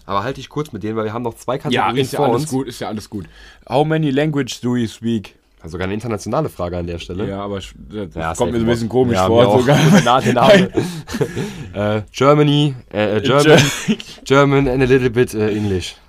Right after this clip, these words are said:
Speaker 2: Ich würd sagen, ich kann Deutsch und Englisch fließend.
Speaker 1: Ja, me not.
Speaker 2: Und ich kann, äh,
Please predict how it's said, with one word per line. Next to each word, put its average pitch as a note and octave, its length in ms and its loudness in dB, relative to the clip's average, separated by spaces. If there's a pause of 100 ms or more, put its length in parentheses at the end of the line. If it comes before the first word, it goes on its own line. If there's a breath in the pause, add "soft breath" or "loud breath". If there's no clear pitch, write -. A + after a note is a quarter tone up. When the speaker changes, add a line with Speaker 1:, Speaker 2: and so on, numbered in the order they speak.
(360 soft breath)
Speaker 2:
Ich A2 160 -8
würd C3 140 -6
sagen, A#2+ 200 2
ich A2+ 100 -10
kann G#2 160 -4
Deutsch A#2 360 -2 (460 soft breath)
und G#2 300 -6
Englisch G#2+ 320 -4
fließend. C3 480 -8 (440)
Speaker 1:
Ja, E2 240 -14 (300)
me F#2+ 140 -6
not. F2+ 280 -8 (140)
Speaker 2:
Und G#2+ 200 -6
ich A2+ 120 -10
kann, A2+ 220 -2
äh, G#2 360 -4